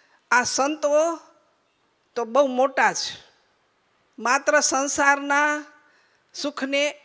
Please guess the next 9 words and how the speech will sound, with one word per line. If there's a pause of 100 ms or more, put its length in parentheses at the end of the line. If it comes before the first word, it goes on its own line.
ઈચ્છતા
નથી, (1700)
અને
હું
તો (760)
અતિશય (680)
પામર
છું. (1040)
કેવળ